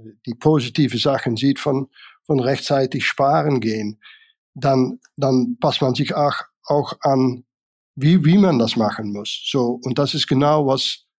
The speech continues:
Bling versucht zu tun. Ähm, äh, die versuchen, um junge Leute und Familien, äh, auf eine sehr transparente Art und Weise bekannt zu machen mit Banking. Und ich glaube, das ist eine fantastische Initiative.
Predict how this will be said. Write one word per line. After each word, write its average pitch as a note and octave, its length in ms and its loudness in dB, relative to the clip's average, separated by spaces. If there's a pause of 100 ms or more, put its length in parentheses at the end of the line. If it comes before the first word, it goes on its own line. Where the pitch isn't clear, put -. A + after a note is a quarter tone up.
(160)
Bling D3+ 340 4
versucht C#3 480 0
zu - 160 -8
tun. C3+ 600 -6 (840)
Ähm, A2 840 -4 (300)
äh, A2+ 460 -4
die C3 160 -2
versuchen, D3 720 2
um B2+ 340 0
junge D3 340 2
Leute C3 640 0 (540)
und B2 200 0
Familien, B2 1000 2 (640)
äh, A2+ 240 -2
auf B2+ 220 0
eine B2 300 2
sehr D#3 360 0
transparente A#2+ 880 -2
Art A#2+ 240 -2
und A2 160 -10
Weise A2+ 520 -2
bekannt C3+ 380 -4
zu - 180 -6
machen A2 500 -6 (600)
mit B2+ 240 -4
Banking. G#2+ 600 -4
Und A2+ 260 -14
ich C3+ 120 -16
glaube, A2+ 260 -4
das A#2 140 -4
ist B2 120 -6
eine A2+ 200 0
fantastische C3+ 600 -4
Initiative. B2+ 800 -8